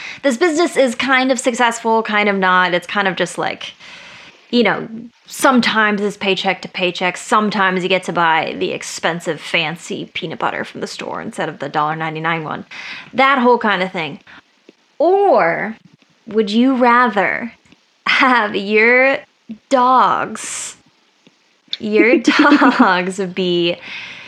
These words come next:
secretly actors, secretly actors as every dog in every movie ever made, or every T V show? I'm talking Air Bud, I'm talking Benji,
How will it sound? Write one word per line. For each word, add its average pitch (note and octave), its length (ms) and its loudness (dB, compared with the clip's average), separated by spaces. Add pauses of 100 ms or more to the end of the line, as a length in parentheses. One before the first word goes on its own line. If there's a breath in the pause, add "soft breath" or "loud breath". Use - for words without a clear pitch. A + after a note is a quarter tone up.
(220 loud breath)
secretly - 1400 0 (160)
actors, - 1120 -2 (200)
secretly E4 580 0
actors A3 500 2
as F#3 560 2 (640)
every B3 340 2
dog G3+ 400 4
in G3+ 100 0
every F#3+ 240 2
movie E3+ 340 -2
ever D#3+ 200 -6
made, E3 640 -8 (320)
or F3+ 80 0
every E3+ 180 -2
T F3+ 160 -10
V E3 140 -4
show? D#3+ 180 -8
I'm D#3+ 120 -4
talking F3 380 -4
Air F#3+ 180 2
Bud, D#3+ 300 0
I'm E3 120 -2
talking D#3+ 380 -6
Benji, E3 680 -4